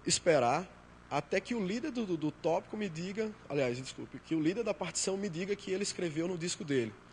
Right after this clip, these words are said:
Isso aí já dá uma durabilidade razoável. Quando é que tu vai ter problema?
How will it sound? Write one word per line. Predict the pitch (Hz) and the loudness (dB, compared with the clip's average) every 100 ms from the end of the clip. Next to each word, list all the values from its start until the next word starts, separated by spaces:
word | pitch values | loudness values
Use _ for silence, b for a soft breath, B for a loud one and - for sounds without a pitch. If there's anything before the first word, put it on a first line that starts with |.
| B B B B B B | B B B B B B
Isso | - 220 240 | -2 2 4
aí | 214 226 | 4 4
já | 208 | 4
dá | 180 165 190 | 4 4 4
uma | - 190 | 2 0
durabilidade | 180 190 170 175 151 151 160 | 4 4 4 4 4 2 2
razoável. | 170 175 170 139 113 101 - - - | 0 4 6 6 4 -6 -12 -20 0
Quando | 160 156 | 2 4
é | 190 | 4
que | 185 | 2
tu | 165 170 | -4 4
vai | 165 | 4
ter | 175 | 4
problema? | 175 160 151 131 113 | 4 6 6 6 2